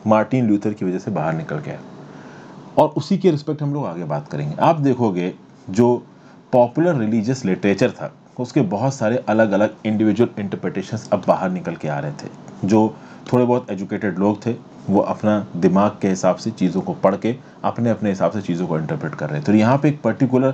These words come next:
person था इटली में, जिसका नाम था मेनोचियो। इसके पास भी,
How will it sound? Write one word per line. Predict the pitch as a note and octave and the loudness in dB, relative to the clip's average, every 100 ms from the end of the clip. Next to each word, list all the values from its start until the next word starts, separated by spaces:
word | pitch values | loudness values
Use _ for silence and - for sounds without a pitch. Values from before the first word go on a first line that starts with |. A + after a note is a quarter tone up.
| C3+ - - - | -2 -18 -8 2
person | A#2 C3+ D#3 | 2 2 -2
था | C#3 | -2
इटली | G#2+ G#2 B2 | -4 -2 0
में, | A2+ | 0
जिसका | G#2 - G2+ | 0 -2 -2
नाम | G2+ | 0
था | A2+ | -2
मेनोचियो। | G2 F2 E2+ D2+ D2 C#2+ - - - - - - - - - - - - - - | -2 -2 -6 -6 -6 -6 -10 -20 -20 -20 -20 -20 -20 -20 -20 -20 -20 -20 -6 -2
इसके | - - E3 | -2 2 2
पास | D3+ C3 A#2 F#2+ | 4 2 2 -2
भी, | A2+ | -4